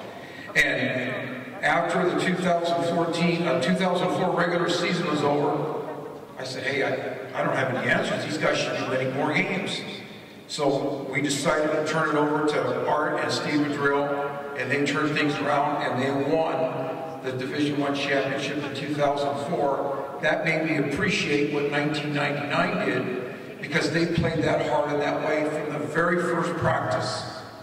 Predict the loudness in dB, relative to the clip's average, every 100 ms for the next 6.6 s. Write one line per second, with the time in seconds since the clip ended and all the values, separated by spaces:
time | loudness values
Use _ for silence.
0 | -16 -16 -16 -16 -18 -18 -20 -20 -14 -4
1 | -2 0 2 2 4 2 2 2 2 4
2 | 2 2 2 0 0 -2 0 0 2 0
3 | 0 0 0 0 -2 -2 -2 -4 -2 0
4 | 2 2 2 2 2 2 2 2 0 -2
5 | -4 -8 -10 -10 -2 2 2 2 2 2
6 | 2 2 2 0 0